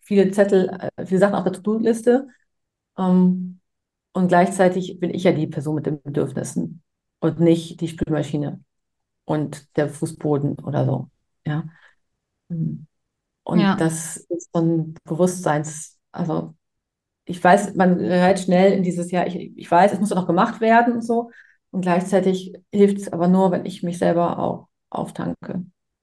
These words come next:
Speaker 2: Ja,
Speaker 1: Mhm.
Speaker 2: ich glaube, also was für mich persönlich da immer die große Herausforderung ist, ist, ähm, gar nicht unbedingt die Erlaubnis, also du sagtest ja selber auch eben, es geht auch ein Stück weit darum, sich das zu erlauben und sich
Speaker 1: Mhm.
Speaker 2: selber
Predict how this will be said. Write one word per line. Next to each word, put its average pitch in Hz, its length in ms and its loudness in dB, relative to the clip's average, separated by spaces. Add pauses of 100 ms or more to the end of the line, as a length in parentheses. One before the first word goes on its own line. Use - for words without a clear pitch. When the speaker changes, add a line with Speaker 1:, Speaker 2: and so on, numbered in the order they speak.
(600)
Speaker 2:
Ja, 190 220 4
Speaker 1:
Mhm. 180 200 -4
Speaker 2:
ich 202 100 2
glaube, 240 320 4
also 220 240 2
was 226 200 0
für 226 100 -4
mich 254 260 0
persönlich 254 520 0
da 196 100 -2
immer 214 160 -2
die 208 160 -8
große 233 260 -6
Herausforderung 202 800 0
ist, 196 340 -2
ist, 190 360 -4 (460)
ähm, 190 840 4 (1500)
gar 220 220 4
nicht 294 200 6
unbedingt 220 720 6 (300)
die 202 220 -8
Erlaubnis, 233 500 0
also 196 160 0
du 190 60 -2
sagtest 196 340 -4
ja 202 100 -2
selber 202 380 0
auch 196 160 -2
eben, 196 360 0
es - 120 -16
geht 208 240 -6
auch 185 100 0
ein 190 100 -2
Stück - 240 -10
weit 196 120 -2
darum, 196 200 0
sich 190 160 -2
das 190 200 -6
zu - 140 -12
erlauben 170 720 0
und 196 220 2
sich 196 140 6
Speaker 1:
Mhm. 190 80 4
Speaker 2:
selber 180 560 0